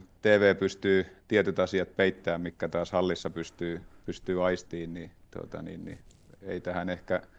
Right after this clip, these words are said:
mun mielestä jääkiekkoon kuulu yleisö ja se tuo siihen lisä-, lisäelementin, mutta tota niin, niin tietysti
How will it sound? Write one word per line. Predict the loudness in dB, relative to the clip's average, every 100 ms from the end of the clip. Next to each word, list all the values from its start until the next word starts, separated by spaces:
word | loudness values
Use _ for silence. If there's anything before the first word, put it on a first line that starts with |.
| -20 _ -4
mun | -2
mielestä | 0 0 2
jääkiekkoon | 2 0 -6 -6 -6
kuulu | -4 -2 0 0
yleisö | 0 0 -2
ja | -8
se |
tuo | -8 -6 -4
siihen | -4 -4 -6 -12 -8 -4
lisä-, | -2 -2 -4 -10 _
lisäelementin, | 2 6 8 8 8 6 4 2
mutta | 2 0 -2 -2
tota | -2 -2 -4
niin, | -4 -4
niin | -2
tietysti | -2 -2 -4